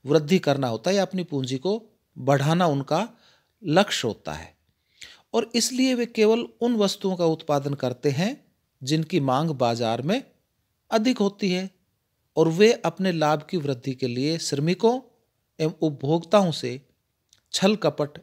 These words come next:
एवं धोखाधड़-, धोखाधड़ी भी करने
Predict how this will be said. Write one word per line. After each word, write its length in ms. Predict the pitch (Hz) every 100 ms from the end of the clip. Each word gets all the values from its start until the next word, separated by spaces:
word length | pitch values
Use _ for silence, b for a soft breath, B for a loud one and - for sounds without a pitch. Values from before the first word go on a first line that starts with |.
| -
एवं 140 | 143 143
धोखाधड़-, 640 | 120 143 180 156 120 117 - _ _ -
धोखाधड़ी 640 | 143 196 147 120 120 127 _ _ _ _ _ -
भी 140 | 165
करने 480 | 160 117 107 110